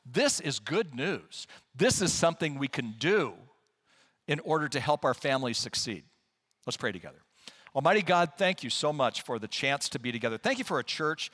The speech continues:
that cares this much about family. Thank you for a church with the kind of talent and the ability to, uh, to do life and do work, uh, uh, do the work to make families succeed. And Lord, I pray specifically for anybody here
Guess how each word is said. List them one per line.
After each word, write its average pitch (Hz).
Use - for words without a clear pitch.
that 131
cares 147
this 151
much 143
about 113
family. 120
Thank 170
you 202
for 143
a 123
church -
with 131
the 127
kind 147
of 131
talent 156
and 113
the 110
ability 107
to, 131
uh, 104
to 143
do 143
life 131
and 110
do 139
work, 135
uh, 107
uh, 113
do 156
the 160
work 139
to 127
make 127
families 139
succeed. 98
And 98
Lord, 180
I 156
pray 226
specifically 156
for 113
anybody 180
here 110